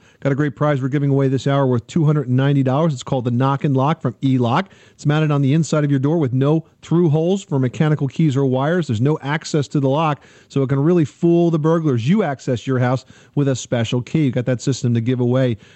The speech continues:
to one caller drawn at random from today's calls to one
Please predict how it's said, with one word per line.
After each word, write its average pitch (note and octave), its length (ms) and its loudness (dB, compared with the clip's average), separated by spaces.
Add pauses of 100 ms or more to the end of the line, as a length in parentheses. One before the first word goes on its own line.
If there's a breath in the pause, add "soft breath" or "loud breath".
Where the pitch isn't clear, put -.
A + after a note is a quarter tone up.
(100)
to B2+ 100 0
one D3+ 280 0
caller C#3 320 0
drawn C3 280 0
at A#2+ 140 -4
random A#2+ 580 0 (300 soft breath)
from A#2 240 0
today's A#2 340 -2
calls A#2 420 -4
to A2+ 140 -2
one A#2+ 380 -2